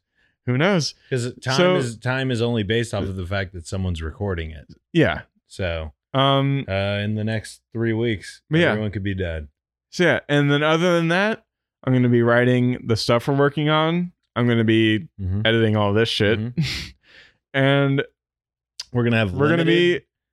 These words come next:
Speaker 2: we're gonna have limited social, uh, arrangements.
Speaker 1: Yeah.
Speaker 2: But for
Speaker 1: But
Speaker 2: the most part, we're gonna try and,
Speaker 1: we're gonna be
Speaker 2: uh,
Speaker 1: expanding the Fish Burrito brand.
Speaker 2: Yeah.
Speaker 1: And this isn't even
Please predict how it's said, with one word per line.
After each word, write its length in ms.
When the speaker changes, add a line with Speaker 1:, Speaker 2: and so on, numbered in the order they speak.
Speaker 2:
we're 80
gonna 120
have 40
limited 680
social, 920
uh, 400
arrangements. 800
Speaker 1:
Yeah. 320
Speaker 2:
But 400
for 100
Speaker 1:
But 100
Speaker 2:
the 0
most 180
part, 320
we're 120
gonna 160
try 380
and, 360
Speaker 1:
we're 100
gonna 160
be 80
Speaker 2:
uh, 20
Speaker 1:
expanding 600
the 100
Fish 360
Burrito 720
brand. 440
Speaker 2:
Yeah. 500
Speaker 1:
And 340
this 200
isn't 180
even 380